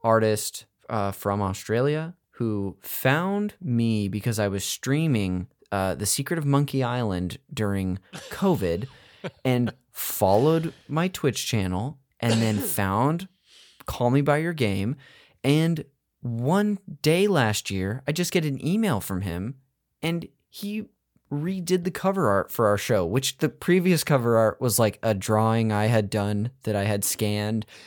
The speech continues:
Speaker 2: Yeah.
Speaker 1: and sent to the computer and colored. You know, pretty rough sketch, but
Speaker 2: <laughs>
Speaker 1: it's cute. But he took this thing and, I mean, Jer-, it's got, it's his Jeremy's background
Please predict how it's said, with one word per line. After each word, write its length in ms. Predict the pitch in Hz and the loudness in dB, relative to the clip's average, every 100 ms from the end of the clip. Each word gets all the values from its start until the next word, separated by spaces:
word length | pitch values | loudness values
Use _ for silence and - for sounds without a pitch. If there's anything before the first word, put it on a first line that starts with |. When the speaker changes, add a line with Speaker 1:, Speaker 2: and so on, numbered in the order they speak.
| - | -10
Speaker 2:
Yeah. 80 | 113 | -2
Speaker 1:
and 100 | 117 | 0
sent 220 | - 117 | 0 0
to 60 | 117 | 0
the 80 | |
computer 500 | 113 117 - 113 110 | 0 -2 0 2 2
and 120 | 107 92 | 0 0
colored. 480 | 110 107 104 104 - _ _ _ _ _ _ | 2 4 2 0 -6 _ _ _ _ _ _
You 80 | 339 | 0
know, 220 | 269 226 214 - - - | 4 2 0 -12 -20 -2
pretty 240 | 403 285 | 2 2
rough 580 | 135 123 135 135 - - - | 4 4 4 2 -8 -10 -12
sketch, 580 | - - 135 127 - - | -8 0 2 4 2 4
but 180 | - - | 2 2
Speaker 2:
<laughs> 60 | - | -2
Speaker 1:
it's 180 | 349 - | -4 -2
cute. 460 | - 131 120 - - - - _ 539 - _ | 2 4 4 0 -12 -20 -20 _ -8 -8 _
But 140 | - 143 392 285 | -2 0 0 -2
he 540 | 269 247 123 110 120 - - | 0 2 4 2 -2 -6 -2
took 220 | 185 - | -2 2
this 200 | 147 - | 0 2
thing 400 | 131 120 117 110 | 2 2 0 -2
and, 280 | 123 120 117 - | 0 2 0 -2
I 60 | 127 | 0
mean, 180 | 131 123 | 2 4
Jer-, 200 | 123 135 | 2 -2
it's 140 | - | -4
got, 300 | - 143 151 - | -4 -4 -4 -8
it's 140 | - | -6
his 140 | 123 113 | -4 -2
Jeremy's 340 | 151 180 151 | 0 0 0
background 640 | 131 110 - 117 113 110 | 2 2 2 2 2 0